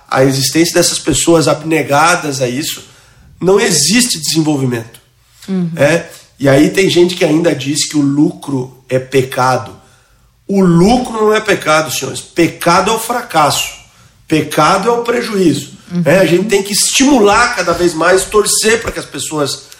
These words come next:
Speaker 1: é, deem
Speaker 2: Exatamente.
Speaker 1: certo, porque esse, essa, essa, essa prosperidade, ela volta.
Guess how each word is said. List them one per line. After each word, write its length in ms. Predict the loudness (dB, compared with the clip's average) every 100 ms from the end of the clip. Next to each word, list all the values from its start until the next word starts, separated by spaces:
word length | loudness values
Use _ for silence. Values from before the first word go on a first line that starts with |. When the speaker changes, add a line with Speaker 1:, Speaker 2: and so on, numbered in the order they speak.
| -20 -18 -4
Speaker 1:
é, 60 |
deem 400 | -2 2 4 4
Speaker 2:
Exatamente. 80 | 2
Speaker 1:
certo, 380 | 2 2 0 -2
porque 160 | -4 2
esse, 680 | 2 2 2 2 2 -2 -20 _ 0
essa, 580 | 2 2 2 2 -2 -6
essa, 760 | -4 0 2 4 2 0 -6 -20 -20 -20 _ -8
essa 260 | -4 0 0
prosperidade, 880 | 2 0 0 2 2 2 2 0
ela 140 | 0 -2
volta. 540 | 2 4 4 -2 -10